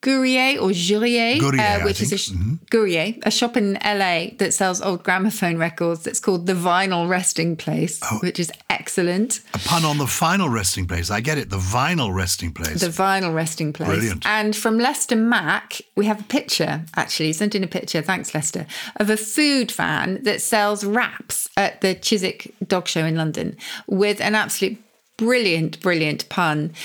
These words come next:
Speaker 1: So this is, I'm looking at the picture now, Bohemian Rhapsody, spelt W R A P S O D Y.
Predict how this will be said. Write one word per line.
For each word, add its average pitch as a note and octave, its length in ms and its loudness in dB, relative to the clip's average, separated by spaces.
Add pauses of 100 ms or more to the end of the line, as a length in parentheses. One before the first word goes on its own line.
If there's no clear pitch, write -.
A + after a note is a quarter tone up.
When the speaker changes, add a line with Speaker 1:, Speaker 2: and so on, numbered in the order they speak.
(120)
Speaker 1:
So G#3 300 2
this B3 460 0
is, E3+ 420 2
I'm F3 80 0
looking G3 300 -2
at - 40 -8
the F3 60 -2
picture - 380 -2
now, F3 360 2 (360)
Bohemian B3+ 960 2 (240)
Rhapsody, F3 1080 0
spelt F3 540 0
W A#3 640 2
R E3 320 4
A E3+ 180 2
P D#3+ 360 -2
S D#3 260 -2
O D#3 160 0
D E3 220 -4
Y. D3 340 -4